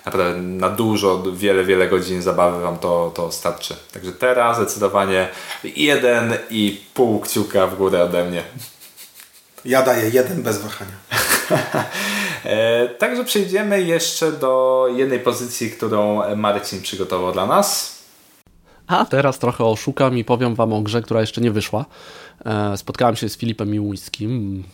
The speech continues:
Speaker 3: najlepszym autorem gier planszowych, e, dwa tysiące szesnastego roku, prawda? E, i pokazał mi swoje Pocket C V. Mm, C V możecie kojarzyć, no to już jest gra tak sprzed trzech lat, wyszło C V, wyszło,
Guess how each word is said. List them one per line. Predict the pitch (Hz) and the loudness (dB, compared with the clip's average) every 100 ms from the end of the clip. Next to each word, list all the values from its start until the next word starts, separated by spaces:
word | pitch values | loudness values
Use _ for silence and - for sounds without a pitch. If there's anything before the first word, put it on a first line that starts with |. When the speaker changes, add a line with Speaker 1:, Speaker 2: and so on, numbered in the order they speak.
| - | -12
Speaker 3:
najlepszym | 87 98 101 101 90 | -4 0 0 0 -2
autorem | 87 98 92 | 0 0 0
gier | 101 - | -2 -2
planszowych, | 95 - 95 - - | -6 -4 -8 -10 -8
e, | 98 - 98 | -6 -6 -8
dwa | 101 95 | -4 -4
tysiące | - 92 95 95 | -4 -8 -6 -6
szesnastego | - - 104 113 123 | -8 -6 -4 0 2
roku, | 151 - | 2 0
prawda? | - - 107 - - - - - | -14 -12 -12 -12 -20 -20 -20 -10
E, | 110 110 | -4 -4
i | 113 | -4
pokazał | 135 147 143 135 | -2 0 2 2
mi | 123 | 0
swoje | - - 117 113 | -4 -4 -2 -2
Pocket | - 107 - | -4 -4 -6
C | - 117 | -6 -8
V. | 98 - - - _ | -8 -12 -18 -20 _
Mm, | 104 107 107 107 104 104 | -4 -2 0 0 -2 -2
C | 101 214 | -4 -2
V | 233 | 2
możecie | 196 156 143 | 2 2 -2
kojarzyć, | 139 139 123 104 101 | 0 4 4 2 -6
no | |
to | 92 | -8
już | 98 101 | -6 -4
jest | 104 | -2
gra | 107 98 | -2 -2
tak | 98 | -6
sprzed | - - | -12 -14
trzech | - 170 - | -10 -8 2
lat, | 123 | 2
wyszło | 104 98 101 | 2 -6 -6
C | - - | -8 0
V, | 117 117 | 2 2
wyszło, | 95 - 90 85 | 0 -2 -4 -6